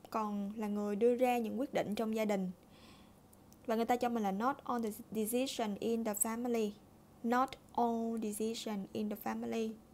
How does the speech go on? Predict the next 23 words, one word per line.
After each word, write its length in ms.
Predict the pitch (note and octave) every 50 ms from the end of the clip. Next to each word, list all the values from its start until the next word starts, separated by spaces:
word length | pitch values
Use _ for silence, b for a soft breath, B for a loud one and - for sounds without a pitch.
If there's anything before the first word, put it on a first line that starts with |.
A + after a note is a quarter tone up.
| - -
Người 100 | G#3 G#3+
ta 80 | G#3
đưa 140 | G#3 A3 A3
lên 140 | A3+ A3 A3
đầu 160 | G#3 G3 G3+ -
câu. 260 | - G#3+ A3 A3 A3 - - - - - - - - - - - - - - - - - B B B B B B B B B B - -
Thì 60 | C#4
bây 120 | A#3+ C4 C4
giờ 100 | B3+ A#3+
chúng 140 | B3 C4 D4
ta 80 | D4+ C4
sẽ 160 | - B3+ A3+
chia 200 | A3 - C4 B3
như 120 | A#3+ A#3+
thế 140 | B3+ C4+ C#4
này. 340 | C#4 C4 A#3 G#3 G3+ G3+ G3+ - - -
Men 400 | A3+ A3 A#3 A#3+ A#3 A#3 A#3+ A#3+
thì 100 | A#3+ A3
là, 260 | G3+ F#3+ F#3 G3+ A3 - - - - - - -
vẫn 160 | - - -
là 60 | A#3
chủ 160 | A3+ - -
ngữ. 360 | - G#3+ G3+ - - G#3+ C4+